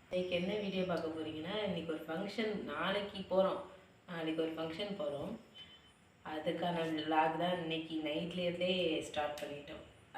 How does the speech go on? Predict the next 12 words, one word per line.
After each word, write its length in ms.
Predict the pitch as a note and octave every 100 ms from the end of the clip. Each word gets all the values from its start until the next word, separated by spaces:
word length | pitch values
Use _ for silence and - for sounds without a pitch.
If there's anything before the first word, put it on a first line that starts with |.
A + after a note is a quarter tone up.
| D3
லாங் 360 | F3+ E3+ G3+ B3
வீடியோ 280 | A3+ G3+ F3+
போட்டு 300 | E3+ F#3 G3
ரொம்ப 220 | F3+ E3+
நாள் 220 | F3 F3
ஆச்சு. 320 | - - D#3+ F3+ G#3
இதுக்கு 280 | F#3+ F3+ F3
முன்னாடி 320 | F3+ G3+ A3
லாங் 300 | G3+ F3+ F#3+
வீடியோ 280 | F#3+ F#3 F3
என்ன 220 | E3 F3 F3
போட்டிருந்தேன்னா 640 | F3 D#3+ D#3 D#3 D3+ F#3+